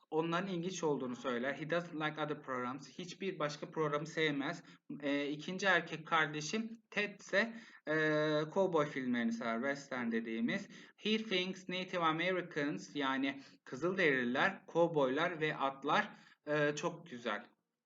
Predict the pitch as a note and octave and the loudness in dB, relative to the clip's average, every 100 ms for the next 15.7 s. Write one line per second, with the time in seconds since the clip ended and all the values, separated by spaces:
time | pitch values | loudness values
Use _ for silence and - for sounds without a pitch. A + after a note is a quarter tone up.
0 | - A#2 A2+ A2 A2+ G#2+ G#2 G#2 G#2+ G2+ | -6 -2 -2 -2 -4 -2 -4 -4 -4 -4
1 | A2 - A3 D3 G3 A3+ G#3+ - - E3 | -6 -4 0 0 -2 -2 -4 -4 -8 -8
2 | F#3 - - - - E3+ - D#3+ D#3+ D#3+ | -8 -8 -12 -14 -12 -10 -2 2 2 0
3 | D#3 D#3 F#3 D#3+ E3+ E3+ D#3 D3 D#3 D#3 | -4 -2 -4 0 0 0 -4 0 0 2
4 | E3+ C3+ - - B2 A2 - - - - | 2 2 0 -6 -2 0 -2 -10 -18 -18
5 | - - - - A#3 A3 - G#3+ A3 - | -16 -16 -12 0 2 4 4 2 2 0
6 | A#3 B3 A#3+ - - D3+ D#3+ D#3+ D#3+ D#3+ | 4 6 4 -4 -12 -2 2 4 4 4
7 | E3 E3 D#3+ G3 A3+ A3+ G3 F#3+ G#3+ G#3+ | 4 2 2 6 6 6 4 6 6 8
8 | F#3+ F3+ F#3 E3+ E3+ E3+ F3 - B2 B2 | 8 8 4 2 2 0 -2 -2 2 2
9 | E3 G3 - - - - - - D3 D#3 | 2 -4 -14 -20 -20 -14 -12 -2 4 4
10 | D#3 D#3+ D#3+ D#3 D#3 D#3 - A2 D3 E3+ | 6 6 4 4 0 -8 -14 -6 0 0
11 | - G#3 G3 F3 D3 C#3+ C#3 - C3+ - | 4 4 4 6 6 8 6 4 -4 -4
12 | F#3 E3 E3+ F3 E3+ D3 D3 C#3 B2+ B2 | 2 8 10 8 4 4 2 2 4 4
13 | B2 B2 B2+ B2 B2 F#3+ F3 E3 F3+ F3 | 0 -4 0 0 0 -2 0 2 0 0
14 | D#3+ E3+ F3 D3+ D3+ D3 - - D#3+ F3 | 0 0 4 2 2 -8 -14 -10 -2 2
15 | D#3 E3 G3+ D#3 C#3+ - | 4 4 2 2 -2 -2